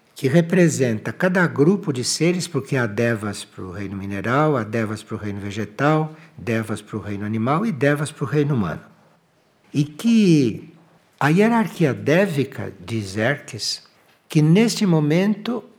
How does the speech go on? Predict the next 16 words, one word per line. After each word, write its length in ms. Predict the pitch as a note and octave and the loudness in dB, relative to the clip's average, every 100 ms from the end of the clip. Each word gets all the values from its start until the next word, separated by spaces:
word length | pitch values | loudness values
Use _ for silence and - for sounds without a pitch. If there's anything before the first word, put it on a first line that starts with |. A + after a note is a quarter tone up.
| _ _ - | _ _ 2
os 280 | G3+ G#3 D#3 | 2 2 0
devas 760 | A#2+ F3 F#3 A#2 G2+ - - | 2 4 4 2 -2 -2 -4
estão 340 | - - G3 G3+ | -4 2 4 4
sintonizados 1200 | - G#3+ - G#3+ G#3+ G#3 B2+ C3+ F#3+ A3 F3+ - | 4 2 4 4 6 4 2 4 4 4 2 0
com 100 | D3+ | 0
a 40 | |
energia 360 | C3+ B2 A2+ B2 | 2 2 0 0
monástica. 720 | A2 G2 F2 - - - - - _ _ _ _ - | 0 -4 -8 -10 -16 -18 -20 -20 _ _ _ _ -4
Os 180 | G3 D3+ | -2 -2
devas 800 | G#2+ A#2+ A2 G2+ - - - _ _ | 0 0 0 -4 -12 -14 -14 _ _
estão 260 | - - E3 | -4 2 2
sintonizados 1120 | E3 F3 F#3 F3+ D#3+ A2 A#2+ C3+ A#2+ G#2 - | 4 2 4 4 4 2 2 2 0 -4 -6
com 100 | B2 | -4
a 40 | |
energia 360 | A#2 A2+ A#2 C3+ | -2 -2 -4 -4
monástica. 720 | B2 G2+ E2+ - - - | -4 -4 -6 -10 -16 -18